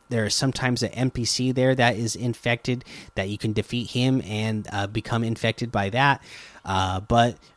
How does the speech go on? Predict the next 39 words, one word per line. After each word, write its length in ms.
you 140
know, 100
the 140
other 180
places 380
I've 180
seen, 580
uh, 220
infected 580
animals 460
a 40
lot 300
is 180
around 360
Corny 260
Complex 720
and 260
Boney 300
Burbs. 540
I 280
know 100
there's 220
other 160
places, 580
you 140
know, 160
I'm 180
sure 420
they 200
probably 280
have 160
'em 140
at 100
Steel 360
Farm. 480
Um, 640
you 120
know, 180
I'm, 240